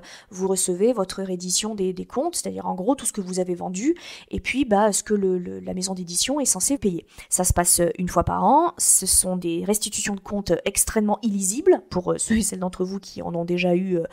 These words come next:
vous le savez, hein, c'est pas, c'est pas super, euh, lisible. Et ceux d'entre vous qui n'ont pas encore publié et qui publieront, vous verrez la, la première fois que vous aurez cette espèce de relevé de compte, en fait. Ça, c'est un relevé de compte de vos différentes ventes en numérique, en papier, en poche, ça dépend ce que vous, euh,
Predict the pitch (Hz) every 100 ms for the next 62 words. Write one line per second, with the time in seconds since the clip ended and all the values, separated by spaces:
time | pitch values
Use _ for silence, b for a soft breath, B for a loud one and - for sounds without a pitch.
0 | B - 190 - 180 220 262 226 - 196
1 | 180 - - 196 - 180 190 185 175 170
2 | 175 180 320 254 - _ _ - 202 247
3 | 214 202 202 220 - 180 185 320 294 -
4 | 226 214 - 185 185 185 190 185 185 175
5 | - 170 185 208 311 - _ - 180 185
6 | 196 214 185 190 185 - 196 190 190 180
7 | 175 180 190 - 175 185 175 240 208 202
8 | 190 185 415 508 233 208 185 - 190 180
9 | 190 185 185 214 202 170 180 170 - 190
10 | 185 180 180 226 247 185 180 180 180 185
11 | 254 254 185 185 180 - 240 254 240 185
12 | 180 220 233 240 - 180 180 - - 175
13 | 180 170